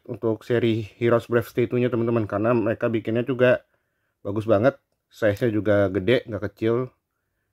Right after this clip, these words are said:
Detailnya juga oke, sampai selama ini dia, eh, sampai mereka pada bikin terakhir ini,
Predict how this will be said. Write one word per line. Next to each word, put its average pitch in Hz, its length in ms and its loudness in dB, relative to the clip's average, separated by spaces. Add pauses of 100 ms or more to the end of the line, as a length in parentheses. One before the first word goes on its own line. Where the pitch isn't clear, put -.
(320)
Detailnya 104 400 0
juga 101 640 2
oke, 120 400 -2
sampai 107 480 -4
selama 101 400 0
ini 101 240 -2
dia, 101 480 0 (160)
eh, 120 80 -6
sampai 120 320 0
mereka 120 320 -2
pada 113 160 -2
bikin 131 480 -2
terakhir 107 400 -6
ini, 110 240 -2